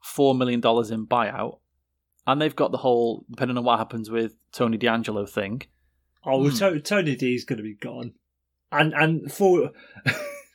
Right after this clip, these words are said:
Speaker 2: normally, yeah, four million in buyouts is a bad thing, but that's coming down from thirteen million in buyouts, so that's
Speaker 1: Oh, I, I
Speaker 2: actually a good
Speaker 1: agree.
Speaker 2: thing.
Speaker 1: I agree.
Speaker 2: But yeah, it's, they're, they're a bit like the Leafs have been. You know, lots of good young players, you're gonna have to fucking pay 'em at some point.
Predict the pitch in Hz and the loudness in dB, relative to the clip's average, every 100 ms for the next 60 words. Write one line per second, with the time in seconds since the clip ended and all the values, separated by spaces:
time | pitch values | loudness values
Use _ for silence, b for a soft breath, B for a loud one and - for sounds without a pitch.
0 | _ 165 202 185 147 139 143 120 110 147 | _ 0 0 2 2 2 2 0 0 -2
1 | 135 127 123 117 123 117 120 117 120 123 | 0 -2 -2 0 0 0 -2 -4 -4 0
2 | 123 - 123 117 B B B - 147 156 | 0 -2 -10 -12 B B B -2 0 2
3 | 170 147 139 135 117 110 139 127 - 151 | 2 2 2 0 -4 -2 2 2 2 4
4 | 151 127 120 117 113 110 117 113 110 123 | 4 2 -2 -2 -4 -4 -4 -4 -6 -6
5 | - 123 120 175 123 131 110 117 131 98 | -4 -2 2 2 4 4 4 2 0 0
6 | 95 143 - b b b b b _ 117 | -2 -2 -2 b b b b b _ -4
7 | 113 117 98 151 170 135 - - - - | -2 -4 0 2 4 4 0 -6 -10 0
8 | 165 160 - - _ _ _ _ - 185 | 2 2 -2 -18 _ _ _ _ 2 4
9 | 185 180 170 151 170 185 - - 127 123 | 6 4 4 4 2 2 2 -2 -2 -10
10 | - _ 151 131 135 - _ - 160 175 | -16 _ 2 4 2 -2 _ 0 2 2
11 | 139 151 143 135 131 147 123 123 123 - | 2 2 4 0 2 2 2 0 0 -4
12 | - 127 135 135 - 143 120 131 139 120 | -6 -6 -2 -2 -4 -6 -2 2 2 0
13 | 120 127 120 120 139 | -4 -4 -4 -6 -8